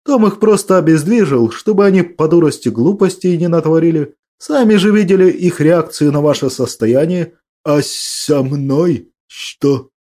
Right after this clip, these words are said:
Сталин, наконец, сумел перебороть болезненный спазм в желудке и разогнуться. Побороть-то он его побороть, но боль-то никуда не делась.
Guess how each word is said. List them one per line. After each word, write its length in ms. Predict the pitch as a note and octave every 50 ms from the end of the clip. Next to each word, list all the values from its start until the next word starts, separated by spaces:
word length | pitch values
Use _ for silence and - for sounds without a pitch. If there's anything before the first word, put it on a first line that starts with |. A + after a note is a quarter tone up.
| _ _ _
Сталин, 440 | - - - D4 C4+ A#3 A3 G#3 G3
наконец, 460 | G3 F#3+ F#3+ G3 G3 G#3 G#3 F#3+ -
сумел 340 | - F3 F3+ A3 G#3+ F3+ D3+
перебороть 680 | - - - D3+ E3 F#3+ G3 F#3+ G#3 A#3 A3 F#3 D3+
болезненный 600 | C#3 F3 F3+ F3+ F3 D#3+ C#3+ D3 D3 C#3+ C3+ A#2
спазм 420 | - - _ F3 G3 G3 F3 D#3+ C3
в 40 |
желудке 520 | A2+ B2 C#3 E3 G#3+ A3+ - - - E3+ D#3
и 280 | - - - - D3
разогнуться. 800 | C#3+ C#3 C3 A#2 A#2 A#2 G#2+ A#2 D#3 F#3 G3 F#3+ - G3 F#3+ F#3+ - _ _ _ _ _ _
Побороть-то 640 | - B3+ A#3 A#3+ A#3+ A#3 A3+ G#3 - - - G3+ F#3+
он 300 | - - F#3 G3+ G3+ F#3+
его 220 | F#3+ F#3 F#3 F#3
побороть, 600 | F3+ - - F3 E3+ E3+ F#3 G3+ G#3+ F#3+ - - C#3+
но 100 | C#3 C#3
боль-то 440 | C#3 F3+ F3+ E3+ E3+ - - C#3 C3+
никуда 340 | C#3+ C3+ - C#3 C3+ C3+
не 140 | B2+ A#2+ G#2+
делась. 500 | G2+ G#2 C3+ E3+ G#3 G#3+ G3 F#3+ - -